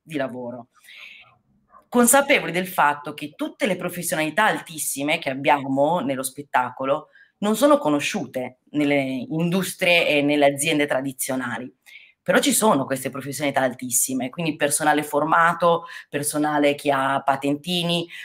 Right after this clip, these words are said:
personale che è capace di lavorare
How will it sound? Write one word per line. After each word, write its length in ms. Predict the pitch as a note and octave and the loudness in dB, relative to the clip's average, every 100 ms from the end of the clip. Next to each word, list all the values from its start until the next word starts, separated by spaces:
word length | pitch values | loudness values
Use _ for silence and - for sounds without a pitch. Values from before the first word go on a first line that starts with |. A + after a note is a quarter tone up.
| - | -8
personale 1040 | - D#3 D#3 - D#3 D#3 D3+ D3+ D3+ D3+ | 0 2 2 2 4 4 4 4 2 2
che 360 | D3+ D#3 D#3 D3 | -2 -6 -2 -2
è 20 | |
capace 520 | D3 D3 D3+ D3+ D3+ | 0 -2 2 0 0
di 60 | C#3+ | 0
lavorare 880 | D3 C#3 D3 D#3 D3+ D3+ D#3 D3+ | 2 4 4 4 4 4 2 0